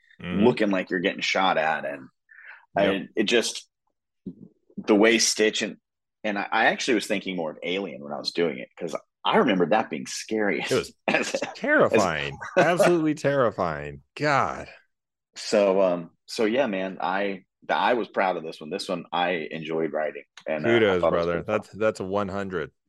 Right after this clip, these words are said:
Speaker 1: A plus plus plus.
Speaker 2: Both of us knocked it out of the park.
Speaker 1: Woo. All right, let's see if, uh, <laughs>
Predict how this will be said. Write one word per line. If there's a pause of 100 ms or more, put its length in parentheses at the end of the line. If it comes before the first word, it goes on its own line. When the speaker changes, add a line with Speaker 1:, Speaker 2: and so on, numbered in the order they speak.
(1200)
Speaker 1:
A
plus
plus (100)
plus. (800)
Speaker 2:
Both
of
us
knocked
it
out
of
the
park.
Speaker 1:
Woo. (240)
All
right,
let's
see
if,
uh, (280)
<laughs>